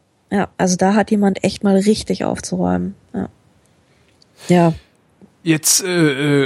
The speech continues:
Speaker 2: äh, klemme ich die Liebste unter den Arm und wir fahren eine Woche nach Istanbul.
Speaker 1: Ja.
Speaker 2: Ähm, wo sollten wir auf jeden Fall hingehen? Und wo sollten wir auf keinen Fall hingehen?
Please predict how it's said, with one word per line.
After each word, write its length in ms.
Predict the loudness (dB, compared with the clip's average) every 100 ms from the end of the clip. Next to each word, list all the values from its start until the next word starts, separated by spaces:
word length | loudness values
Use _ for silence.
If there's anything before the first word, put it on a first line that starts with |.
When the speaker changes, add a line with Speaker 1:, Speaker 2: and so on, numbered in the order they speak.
| -2
Speaker 2:
äh, 220 | -8 -8 -12
klemme 320 | -4 0 0
ich 80 | 0
die 120 | -4
Liebste 360 | -2 -2 -2
unter 240 | 0 0 0
den 60 |
Arm 360 | 0 0 0 0
und 200 | -4 -4
wir 80 | -4
fahren 280 | -2 -2 -2
eine 120 | -2
Woche 200 | -2 -2
nach 140 | -2
Istanbul. 720 | -4 -6 -6 -6 -8 -8 -10 -14 -20 -20 _ -2
Speaker 1:
Ja. 220 | 2 2 2
Speaker 2:
Ähm, 240 | -2 -6 _ _ _ _ _ -14
wo 300 | -10 -2 0
sollten 280 | 0 -2 0
wir 80 | -2
auf 120 | -2
jeden 160 | -4 -2
Fall 160 | -2
hingehen? 500 | -2 -4 -6 -8 -12 _ _ _ _ -20 -6 -4
Und 200 | 0 0
wo 80 |
sollten 280 | 2 2 2
wir 80 | 0
auf 120 | 0
keinen 300 | 0 2 0
Fall 220 | 0 -2
hingehen? 340 | -2 -4 -4